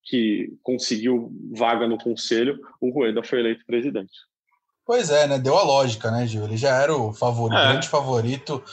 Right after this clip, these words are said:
Speaker 2: o grande favorito desde o com-, desde que os nomes foram anunciados, é, pelo menos pra mim, eu sempre vi o Rueda como um dos favoritos, né? E só se confirmou isso.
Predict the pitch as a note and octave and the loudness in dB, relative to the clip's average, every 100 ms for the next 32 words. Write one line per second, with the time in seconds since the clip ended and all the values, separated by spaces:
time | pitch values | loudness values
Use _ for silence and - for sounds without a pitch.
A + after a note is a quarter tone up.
0 | - - A2 - C3+ - D3+ C#3 - - | -20 -14 -2 0 0 0 2 2 -2 -4
1 | C3+ D#3+ E3+ E3+ B2 A#2+ E3 - G#3+ D3+ | -2 0 0 0 0 -2 -2 0 2 2
2 | B2+ C3+ D3+ - C#3 C3+ C3 B2+ - B2 | 2 2 0 -2 0 2 0 -2 -2 0
3 | A#2 D3 F3 - - - - A#2 A2+ A2+ | 0 0 -6 -12 -14 -20 -6 -2 0 2
4 | D3+ C3+ C3 F3 D3+ - - - _ _ | 2 2 2 2 2 0 -4 -10 _ _
5 | D3 D3+ C3+ D3 F#3 E3+ F3+ F#3+ F#3 D#3+ | 2 2 2 0 2 2 -2 -2 -2 0
6 | F#3+ F3 D#3 E3 F3+ F3+ F#3 F#3+ E3+ - | 0 2 2 2 0 -2 -2 -4 -2 0
7 | F#3 G#3 D3+ C3+ - B2 A#2+ - B2 - | 2 2 0 -4 -4 -2 -2 -2 -4 -4
8 | D#3+ E3 E3+ F#3 D#3+ C3 - | -4 -4 -2 0 0 -2 -6